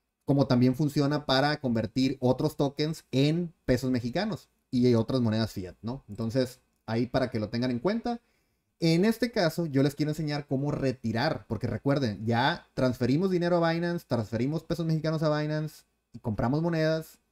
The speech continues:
Ahora lo que quiero es que vean que también se puede retirar. Aquí te vienes a los tres, eh, botones estos de aquí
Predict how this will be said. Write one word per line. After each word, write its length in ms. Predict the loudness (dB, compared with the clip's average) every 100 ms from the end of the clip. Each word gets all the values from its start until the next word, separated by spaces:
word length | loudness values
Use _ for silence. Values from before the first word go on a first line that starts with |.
| _ _ _
Ahora 180 | 2 4
lo 100 | 4
que 120 | 2
quiero 180 | 0 0
es 120 | 0
que 260 | -2 -2 0
vean 320 | 0 0 0
que 140 | -2
también 240 | -2 -2 -2
se 80 | -2
puede 240 | -2 -2
retirar. 580 | -2 -4 -2 -2 -2 -6 _
Aquí 220 | -18 -14 -2
te 100 | 0
vienes 240 | 0 -2
a 60 | -4
los 120 | -2
tres, 440 | -2 -2 -4 -16
eh, 320 | -4 -2 0 -2
botones 400 | -4 -4 -4 -6
estos 200 | -8 -6
de 80 | -4
aquí 340 | -4 -4 -6